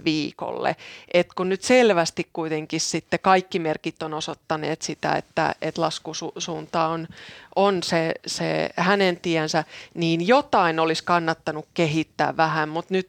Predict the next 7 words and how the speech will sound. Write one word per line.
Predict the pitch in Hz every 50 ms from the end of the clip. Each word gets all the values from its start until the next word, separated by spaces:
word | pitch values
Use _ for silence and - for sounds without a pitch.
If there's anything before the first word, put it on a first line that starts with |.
| -
vaikuttaa | 202 220 226 214 202 - 180 - _ - 170 160 165
siltä, | - 180 175 170 156 - - 151 147
että, | 160 _ _ _ - 160 147 - - - - - - -
että | - 170 - -
toisaalta | - 233 233 220 - 175 160 - 208
se | 160 165 165
sama, | - - 208 208 202 190 175 165 -